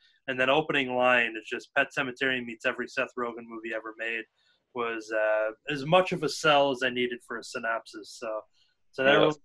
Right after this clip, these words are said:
Speaker 1: really pays how much, uh, you know, a hidden gem like this could be lost in the catalog of five hundred plus pages.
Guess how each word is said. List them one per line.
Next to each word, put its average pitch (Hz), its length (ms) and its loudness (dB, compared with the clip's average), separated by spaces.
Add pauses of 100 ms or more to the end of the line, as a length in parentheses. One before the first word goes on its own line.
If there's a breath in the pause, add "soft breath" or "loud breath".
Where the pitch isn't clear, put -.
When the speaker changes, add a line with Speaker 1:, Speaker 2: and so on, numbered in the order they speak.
(560)
Speaker 1:
really 175 240 2
pays 160 440 4
how 151 120 2
much, 147 340 -2
uh, 127 440 6
you 131 120 -4
know, 127 340 -2 (380 soft breath)
a - 60 -6
hidden 170 340 4
gem 156 280 4
like 151 200 0
this 160 200 -2
could 131 200 -8
be 131 100 0
lost 135 360 4 (100)
in 143 100 -6
the 131 100 -6
catalog 139 640 0
of 123 120 -8
five 143 260 2
hundred 131 320 -2
plus 139 220 -4
pages. 135 340 -2